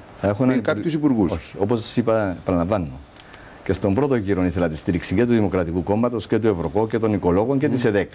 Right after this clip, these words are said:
Speaker 1: Σε κανέναν και με κανέναν δεν διαπραγματεύτηκα και δεν υποσχέθηκα συμμετοχή στο Υπουργικό Συμβούλιο, ούτε και κατένυμα υπουργεία. Έχω δύο, αναλάβει δύο δεσμεύσεις δημόσια.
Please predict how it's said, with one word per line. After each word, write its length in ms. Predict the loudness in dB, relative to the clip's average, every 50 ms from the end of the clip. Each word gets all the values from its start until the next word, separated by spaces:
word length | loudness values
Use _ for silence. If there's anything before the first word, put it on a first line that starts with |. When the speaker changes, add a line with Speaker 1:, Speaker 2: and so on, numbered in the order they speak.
| -16 -20 -20 -20 -20 -20 -20 -20 -20 -20 -20 -20 -18 -12
Speaker 1:
Σε 240 | -8 -4 -2 -2 -2
κανέναν 600 | -2 -2 -2 -2 0 0 0 2 2 0 0 -2 -6 -4
και 120 | -2 0 0
με 120 | 0 0
κανέναν 580 | 0 -2 -2 -2 0 0 2 2 2 0 0 -4 -10 -16 -20 -20 -20 -20 -20 -20 -20 -8 -2
δεν 200 | 0 0 0 2
διαπραγματεύτηκα 920 | 0 0 0 0 -2 -2 -2 0 0 0 -2 0 -2 -2 0 0 0 0 -2 -4
και 120 | -2 0 2
δεν 140 | 2 2 2
υποσχέθηκα 600 | 0 0 -2 -4 -2 0 0 0 0 0 0 -2
συμμετοχή 360 | 0 0 0 0 0 2 0 2
στο 100 | 2 0
Υπουργικό 220 | 0 0 0 -2 0
Συμβούλιο, 460 | 2 2 2 4 4 4 2 2 0 -4 -12 -20 -20 -20 -16 -2 0
ούτε 180 | 0 2 2
και 100 | 0 -2
κατένυμα 380 | -2 0 0 0 0 0 0 0
υπουργεία. 440 | 0 -2 -4 -4 -2 -2 -2 -2 -4 -10 -18 -20 -20 -20 -20 -20 -20 -8 -2
Έχω 260 | 0 0 2 2 2 2
δύο, 240 | 4 4 4 2 2
αναλάβει 340 | 0 0 2 2 2 2 2
δύο 140 | 2 4 4
δεσμεύσεις 460 | 4 2 2 2 2 2 0 0 2
δημόσια. 520 | 4 4 4 2 2 0 -4 -6 -8 -8